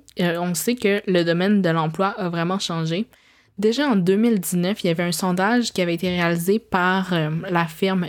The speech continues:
Indeed, donc, euh, le site où est-ce que souvent on voit des offres d'emploi. Puis sur ce,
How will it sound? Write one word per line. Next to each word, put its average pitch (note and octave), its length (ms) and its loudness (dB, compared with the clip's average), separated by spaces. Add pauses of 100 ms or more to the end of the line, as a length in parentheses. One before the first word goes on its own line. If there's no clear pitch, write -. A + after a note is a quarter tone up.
(120)
Indeed, F3 680 2 (420)
donc, E3+ 420 0
euh, D#3+ 100 0
le D#3 160 0
site - 320 -8
où F3+ 60 0
est-ce E3+ 120 -2
que E3 280 -4
souvent F3 240 0
on E3+ 80 0
voit E3+ 160 0
des D#3+ 180 -2
offres F3 140 0
d'emploi. E3 420 0 (480)
Puis B3+ 200 -2
sur B3+ 180 0
ce, B3+ 200 2